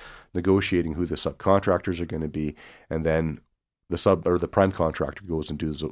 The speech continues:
does the work actually in the field. Um, but they're under our technical guidance.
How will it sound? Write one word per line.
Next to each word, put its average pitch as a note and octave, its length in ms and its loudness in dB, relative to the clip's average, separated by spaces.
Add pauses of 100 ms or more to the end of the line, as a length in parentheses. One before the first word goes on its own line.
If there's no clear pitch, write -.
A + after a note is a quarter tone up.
does E2+ 140 -2
the D#2 80 -8
work D#2 320 -4
actually C#2+ 560 -6
in C#2+ 380 -8
the - 60 -20
field. - 400 -8 (840)
Um, D2 420 -2 (160)
but - 220 -2
they're F2 200 0
under F2 240 0
our D#2+ 200 -2 (120)
technical E2 480 -6
guidance. - 460 -14